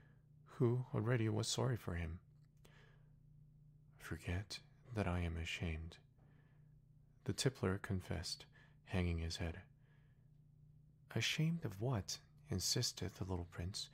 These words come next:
who wanted to help him. "Ashamed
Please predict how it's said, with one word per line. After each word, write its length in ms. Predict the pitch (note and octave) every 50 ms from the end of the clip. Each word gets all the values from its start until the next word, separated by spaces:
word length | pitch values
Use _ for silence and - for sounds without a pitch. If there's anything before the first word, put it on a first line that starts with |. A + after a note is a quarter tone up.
| - - - - - - - - - - -
who 120 | - G#2
wanted 300 | G2+ A2 C3 B2+ A#2+ -
to 120 | - - F2+
help 280 | G2 A#2+ C#3+ - -
him. 200 | E2+ E2 D#2 F2+ - - - - - - - - - - - - - - - - - - - - - - - -
"Ashamed 720 | - F#2 F2 - - - G2+ G2 F#2+ F2+ F2 G#2 G#2+ F#2+